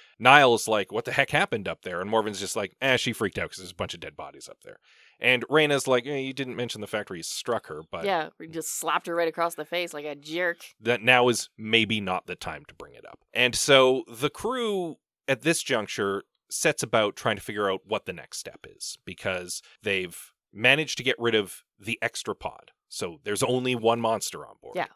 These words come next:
Speaker 2: okay. Step one. <laughs>
Speaker 1: Yeah.
Speaker 2: Done.
Speaker 1: They don't mention at this moment that they sent out a distress signal, or even, as per Morven's original plan, just say the captain had already set it off.
Speaker 2: Yeah,
Speaker 1: So
Speaker 2: they didn't even bring it up.
Speaker 1: Yeah.
Speaker 2: We don't, <laughs> we don't talk about the distress signal.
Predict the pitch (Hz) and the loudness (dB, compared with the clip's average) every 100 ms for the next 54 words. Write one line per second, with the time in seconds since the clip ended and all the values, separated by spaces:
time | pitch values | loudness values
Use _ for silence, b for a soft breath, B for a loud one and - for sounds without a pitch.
0 | _ - - - 202 190 151 - _ - | _ -14 -6 0 2 2 0 -2 _ -6
1 | 233 - 98 165 117 - _ B B B | -6 -4 0 0 0 -8 _ B B B
2 | - 120 147 135 - _ 160 208 294 - | -2 6 6 6 -2 _ _ 2 2 0
3 | 170 170 - 160 123 107 - 104 - 110 | 2 2 2 0 0 -2 -4 -6 -2 -4
4 | 98 92 92 101 95 - 107 107 95 80 | -4 -6 -6 -6 -4 -4 -4 -4 -4 -8
5 | - 107 92 - - _ 107 - 135 123 | -6 -6 -6 -8 -16 _ -14 2 4 4
6 | - 160 135 127 113 101 113 127 - 127 | 2 -2 2 2 2 -4 0 0 2 2
7 | 120 110 101 104 104 101 - 107 92 92 | 4 4 0 -2 0 -2 0 0 0 -2
8 | - 98 85 - 113 - 98 92 92 85 | -2 -2 -2 0 0 0 -6 -4 -6 -6
9 | 85 - 80 - - - _ _ - 165 | -8 -10 -10 -14 -20 -20 _ _ -10 -8
10 | 147 208 226 208 180 165 143 - _ - | -2 0 2 2 0 0 -2 -4 _ -10
11 | 98 - 160 170 156 _ _ _ - - | -10 -6 -4 -4 -4 _ _ _ -12 -2
12 | 302 269 214 254 254 202 190 170 151 - | 4 4 8 8 8 4 2 0 -6 -2
13 | - 285 - - 113 | 0 0 -6 -16 -20